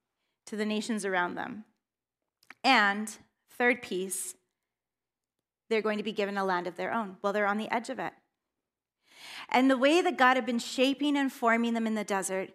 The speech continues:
was through his presence. He had never left them in any of those forty years. He was present with them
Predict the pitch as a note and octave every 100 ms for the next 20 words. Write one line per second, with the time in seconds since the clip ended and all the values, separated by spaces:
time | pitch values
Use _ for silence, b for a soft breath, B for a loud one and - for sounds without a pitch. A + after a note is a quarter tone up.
0 | b b A3 G#3+ - G#3 G3 G#3 - G3
1 | F3+ - - A3+ G#3+ A#3 A#3 B3+ C4 D4
2 | B3+ G3+ G3 - - D3 F#3+ B B B
3 | G#3+ A3 - B3 C4+ C#4 A#3+ A#3+ A#3 -
4 | G#3 G3+ F3+ E3+ F3 - B - A3+ G3+
5 | G3 - B3 C4 C4 C4+ G3+ F#3 - F3+
6 | F3+